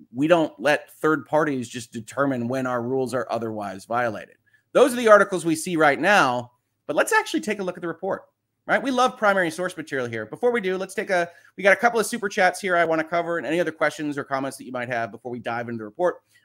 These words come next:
We can also check out, first we have Handmaid Darcy.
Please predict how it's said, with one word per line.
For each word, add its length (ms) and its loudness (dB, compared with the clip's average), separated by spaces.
We 100 -8
can 140 -2
also 360 2
check 300 -2
out, 240 4
first 220 0
we 80 -6
have 180 2
Handmaid 500 -2
Darcy. 500 -2